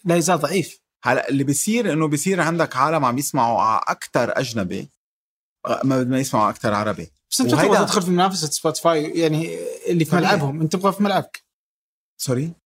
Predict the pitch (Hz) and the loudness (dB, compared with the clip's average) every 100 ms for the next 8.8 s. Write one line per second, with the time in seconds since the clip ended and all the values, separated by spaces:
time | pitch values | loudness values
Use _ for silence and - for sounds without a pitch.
0 | - 170 208 233 196 180 185 180 151 165 | -6 0 2 2 0 0 0 2 2 2
1 | 170 151 - 160 147 190 220 156 160 190 | 0 -2 -2 -2 2 2 4 2 2 2
2 | 170 165 139 151 - 113 165 143 117 _ | 2 0 0 -2 0 -2 -2 -2 -4 _
3 | - 131 135 131 170 190 127 123 127 98 | -6 -2 0 0 2 2 0 0 -2 -2
4 | 101 113 143 170 160 - 139 120 160 - | -2 0 0 0 -2 -4 -2 -2 -4 -10
5 | _ _ - 120 123 - 135 113 143 160 | _ _ -4 0 0 0 -4 -2 -2 0
6 | 143 156 _ _ _ _ 120 123 113 - | -2 -4 _ _ _ _ -2 0 -2 -4
7 | _ _ _ - 175 165 - 185 175 123 | _ _ _ -8 -4 -4 -2 0 0 -2
8 | 117 131 107 127 143 131 160 | -4 -6 -2 0 0 0 -4